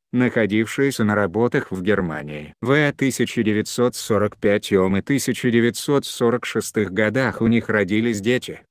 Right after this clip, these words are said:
Старшая дочь Жанет и сын Зелимхан. В Мюнхене возможности для политической борьбы были ограниченными.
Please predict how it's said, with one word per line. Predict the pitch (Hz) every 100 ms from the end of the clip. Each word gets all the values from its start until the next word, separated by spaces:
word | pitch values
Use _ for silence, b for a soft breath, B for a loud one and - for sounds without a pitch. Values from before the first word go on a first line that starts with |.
| _ -
Старшая | - 123 117 - 117
дочь | 104 107 113
Жанет | 98 101 101 101
и | 104
сын | - 113 104
Зелимхан. | 107 104 104 - 90 73 73 73 -
В | 101 95
Мюнхене | 90 87 104 98 95
возможности | 98 104 113 87 78 - - 113
для | 101 101 -
политической | 113 95 - 95 - 107 - 123
борьбы | 117 113 107 107
были | 107
ограниченными. | 107 95 101 90 92 - 87 80 78